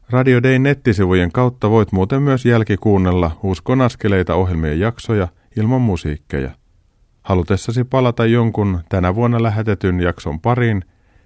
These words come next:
niin mene Radio Dayn nettisivulle ja etsiydy sieltä Uskon askeleita ohjelman alasivulle sieltä löytyy tänä vuonna tehtyjä jaksoja, jotka ovat vapaasti kuunneltavissa.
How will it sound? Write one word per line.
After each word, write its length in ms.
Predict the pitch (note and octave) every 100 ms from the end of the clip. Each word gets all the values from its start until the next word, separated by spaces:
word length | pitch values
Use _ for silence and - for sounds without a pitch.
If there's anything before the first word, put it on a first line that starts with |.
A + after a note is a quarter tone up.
| -
niin 100 | C3+
mene 300 | C3+ B2 F2
Radio 340 | G2+ A#2+ B2+
Dayn 220 | B2 A#2+
nettisivulle 760 | B2 C3 - G2 G2+ F#2 F#2 E2+ - _ _ _ -
ja 120 | G#2+
etsiydy 480 | A#2+ A2+ - F2+ F#2
sieltä 460 | A2 C3+ C3 A2+ A2 F#2+
Uskon 380 | B2 B2 A#2 G2
askeleita 560 | G2 - G2 F#2+ F#2+
ohjelman 420 | E2+ F#2 F2 F2
alasivulle 720 | G2 G#2 F2 F2 D2+ D#2 C#2+ - _ _ _
sieltä 360 | - E2 - B2
löytyy 400 | B2 A#2 A2+ G#2
tänä 280 | G#2 F#2+ F2+
vuonna 300 | F2+ E2+ E2+
tehtyjä 420 | F2+ - - A#2+
jaksoja, 580 | C3 A#2 - A2+ G2+ F2 -
jotka 300 | D#2+ - G#2+
ovat 320 | G2+ - - _ _
vapaasti 500 | F2 D#2+ F2 F#2 C3+ C3
kuunneltavissa. 760 | G2+ F2 E2 D#2 C#2 - -